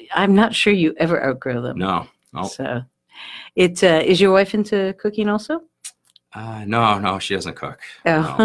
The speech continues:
Speaker 1: okay.
Speaker 2: no.
Speaker 1: <laughs> So, well, if three other
Speaker 2: No.
Speaker 1: people are doing it, that,
Speaker 2: Yeah,
Speaker 1: that
Speaker 2: yeah,
Speaker 1: works out pretty
Speaker 2: yeah.
Speaker 1: well.
Speaker 2: No, she, she doesn't like cooking.
Speaker 1: I, um,
Speaker 2: <laughs>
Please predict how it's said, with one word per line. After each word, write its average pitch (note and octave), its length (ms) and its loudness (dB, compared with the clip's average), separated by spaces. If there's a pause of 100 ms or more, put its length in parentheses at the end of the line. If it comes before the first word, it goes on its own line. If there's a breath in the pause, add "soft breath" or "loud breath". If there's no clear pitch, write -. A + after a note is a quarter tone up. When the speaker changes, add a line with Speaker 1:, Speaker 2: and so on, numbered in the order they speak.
Speaker 1:
okay. D#3 220 -2
Speaker 2:
no. A#3 680 -2
Speaker 1:
<laughs> C4 60 -14
So, C#3+ 320 2 (320 loud breath)
well, D#4 100 6
if F3+ 120 0
three A3+ 240 4
other F3+ 160 4
Speaker 2:
No. - 40 -2
Speaker 1:
people D3+ 260 2
are C#3 100 0
doing C3+ 300 0
it, - 260 -6
that, E3+ 120 2
Speaker 2:
Yeah, F#2+ 200 2
Speaker 1:
that G3+ 120 2
Speaker 2:
yeah, G3 60 0
Speaker 1:
works F#3+ 200 0
out D#3 140 2
pretty D3+ 200 2
Speaker 2:
yeah. C3+ 80 0
Speaker 1:
well. C#3 280 -6
Speaker 2:
No, E2+ 220 -12
she, D#2+ 260 -18 (1120)
she - 100 -18
doesn't - 180 -14
like - 140 -14
cooking. - 300 -20 (240)
Speaker 1:
I, D3+ 300 2
um, C#3 380 0 (120)
Speaker 2:
<laughs> B2 360 -2